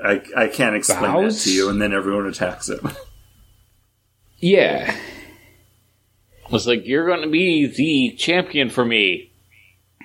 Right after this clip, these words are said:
Speaker 2: Now, does he bow
Speaker 3: But
Speaker 2: because
Speaker 3: now
Speaker 2: he
Speaker 3: you
Speaker 2: thinks
Speaker 3: die.
Speaker 2: all
Speaker 3: What?
Speaker 2: Yeah, like, is it, does he bow because he sees all those girls that he's taken prisoner, and he's like, "Oh, I'll do this"?
Speaker 3: Mm-hmm.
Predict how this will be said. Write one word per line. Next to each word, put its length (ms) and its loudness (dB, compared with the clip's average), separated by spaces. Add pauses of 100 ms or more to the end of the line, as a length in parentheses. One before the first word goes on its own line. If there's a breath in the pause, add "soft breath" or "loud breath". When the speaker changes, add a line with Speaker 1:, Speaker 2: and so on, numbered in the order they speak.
(160)
Speaker 2:
Now, 160 2
does 200 0
he 100 0
bow 340 0
Speaker 3:
But 140 2
Speaker 2:
because 60 -4
Speaker 3:
now 180 2
Speaker 2:
he 120 2
Speaker 3:
you 40 2
Speaker 2:
thinks 80 -8
Speaker 3:
die. 720 0 (1200 loud breath)
Speaker 2:
all 60 -6 (140)
Speaker 3:
What? 180 2 (1080)
Speaker 2:
Yeah, 360 -2 (120)
like, 300 0 (680 loud breath)
is 160 -2
it, 220 -2
does 180 0
he 60 -2
bow 260 2
because 280 0
he 80 4
sees 300 2
all 220 2
those 260 2
girls 460 2
that 100 2
he's 160 4
taken 400 -2
prisoner, 560 2
and 120 6
he's 120 2
like, 260 -2
"Oh, 200 2
I'll 200 4
do 220 4
this"? 520 -2 (480 soft breath)
Speaker 3:
Mm-hmm. 200 -16